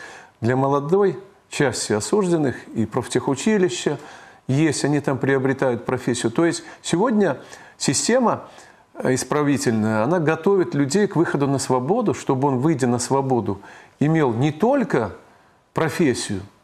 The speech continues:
но и мы сегодня столкнулись с тем, вот, э, что впереди амнистия,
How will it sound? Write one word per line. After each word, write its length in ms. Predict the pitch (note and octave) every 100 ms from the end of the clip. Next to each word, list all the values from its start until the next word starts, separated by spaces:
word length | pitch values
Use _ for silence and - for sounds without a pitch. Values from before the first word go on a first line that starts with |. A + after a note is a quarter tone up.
| -
но 360 | A#2 E3+ F3+
и 120 | B2+
мы 140 | C#3 E3+
сегодня 320 | - D#3 D3
столкнулись 680 | - D#3 D3 E3+ D#3+ C3+ -
с 60 |
тем, 180 | F#3 A3+
вот, 160 | F3 - - - - F#3
э, 160 | A#2 A2+
что 360 | - - A#2+
впереди 460 | - - A#2 A#2 A#2
амнистия, 640 | A2 C#3 G3 - - B2+